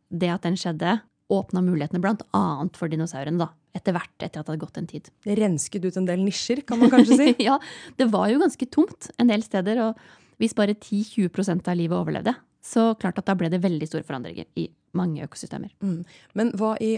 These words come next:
Speaker 2: alle dager er det som kan drepe åtti-nitti prosent av alt liv på jorda?
Speaker 1: Nei, det er jo veldig, veldig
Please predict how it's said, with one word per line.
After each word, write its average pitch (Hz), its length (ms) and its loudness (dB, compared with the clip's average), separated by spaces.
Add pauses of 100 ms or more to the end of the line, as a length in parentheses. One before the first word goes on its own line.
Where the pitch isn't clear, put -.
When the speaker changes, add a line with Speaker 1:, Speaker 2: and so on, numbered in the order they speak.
Speaker 2:
alle 196 220 -2
dager 185 480 -2
er 165 100 -2
det 170 80 -4
som 185 140 0
kan 190 260 -2
drepe 165 680 -4
åtti-nitti 170 640 -2
prosent 160 360 -4
av - 120 -6
alt 151 160 -8
liv 151 300 -2
på 170 200 -2
jorda? 175 220 0 (580)
Speaker 1:
Nei, 285 120 6
det 277 100 6
er - 80 2
jo 247 160 2
veldig, 196 320 2
veldig 175 260 0